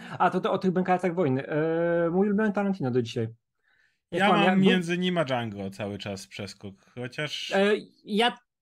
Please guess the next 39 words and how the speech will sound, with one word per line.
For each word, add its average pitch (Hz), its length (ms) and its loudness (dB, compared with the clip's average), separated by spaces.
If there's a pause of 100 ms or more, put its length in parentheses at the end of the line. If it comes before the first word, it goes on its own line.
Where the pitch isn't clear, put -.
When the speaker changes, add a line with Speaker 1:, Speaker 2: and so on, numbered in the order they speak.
(120)
Speaker 1:
też 175 460 2
bym 180 180 2
tak 180 240 -2
myślał, 175 560 2
ale 190 220 4
jednak 208 300 4
bękarty 190 420 2
sobie, 190 220 4
powtarzałem 208 420 0
sobie 233 120 0
w - 40 -8
podobnym 208 280 2
czasie 175 300 2
Django 151 520 -2
i 151 80 2
bękarty 160 540 -2
i - 200 -8
jednak 190 360 2 (100)
bardziej 170 280 0
do 170 80 0
mnie 165 100 -2
trafiają 147 320 0
bękarty, 135 460 0
ale 180 100 2
to 190 80 -4
są 190 120 2
dwa 180 180 6
wybitne 170 360 0
filmy, 117 320 2
nie? 139 200 -2 (480)
Ja 175 120 4
zawsze, 196 320 0
zawsze 190 240 0
u 214 40 4
mnie 202 100 4
najwyżej 185 380 4
były 170 380 2
Wściekłe 170 340 -2
psy, 269 400 -2